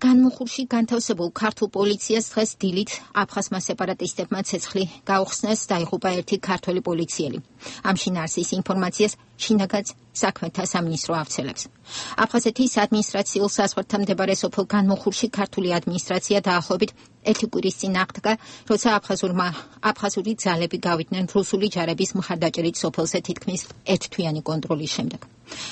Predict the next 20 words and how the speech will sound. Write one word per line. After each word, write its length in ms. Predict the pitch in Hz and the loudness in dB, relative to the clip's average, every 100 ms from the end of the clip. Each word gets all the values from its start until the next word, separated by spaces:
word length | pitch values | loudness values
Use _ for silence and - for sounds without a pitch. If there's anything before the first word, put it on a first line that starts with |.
| - 175 | -2 2
ამ 60 | 180 | 6
ინციდენტს 500 | 214 - 165 151 151 - - - | 4 2 -2 -2 -2 -8 -10 -2
სოფელ 260 | 180 175 151 - _ | -2 0 -4 -6 _
განმუხურში 580 | 175 165 175 - 165 208 208 - - - | 0 0 0 -4 0 0 -2 -8 -8 0
რამდენიმე 340 | 180 170 160 151 | 2 2 2 -2
წუთში 240 | 151 - 156 | -4 -2 -2
ასევე 220 | 156 165 156 | 0 -2 0
დაუბრუნდებით. 580 | 151 147 - 143 - - - - - - - - - - - - - - - - - - | 0 -2 -4 -6 -8 -12 -16 -18 -20 -20 -20 -20 -20 -20 -20 -20 -16 -12 -12 -12 -10 -2
ახლა 140 | 220 240 | 4 6
უცხოეთს 320 | 233 - 226 - | 6 4 4 4
მივაშურებთ. 500 | 220 226 240 254 254 - - | 4 4 4 4 2 -10 -4
თურქმენეთის 640 | - 233 254 247 240 262 247 | -2 2 4 4 4 0 0
დედაქალაქიდან 720 | 208 202 - 208 214 226 226 233 214 _ - | 2 0 2 0 0 0 2 2 2 _ 0
იუწყებიან 500 | 220 208 196 202 220 214 220 | 2 2 0 2 2 2 -2
ურთიერთსროლის 680 | 196 214 202 - 196 190 - | 0 -2 -2 -2 2 2 2
შესახებ, 420 | 190 190 190 208 - | 0 -2 0 -2 0
რასაც 280 | 190 - 196 208 | -2 0 -2 -2
მსხვერპლი 460 | 202 - 196 165 190 170 | -2 0 0 0 -2 -2
მოჰყვა. 260 | - - 156 - - - - | -6 -8 -10 -12 -18 -4 -2
გავრცელებული 500 | 196 190 185 170 | 0 0 0 -2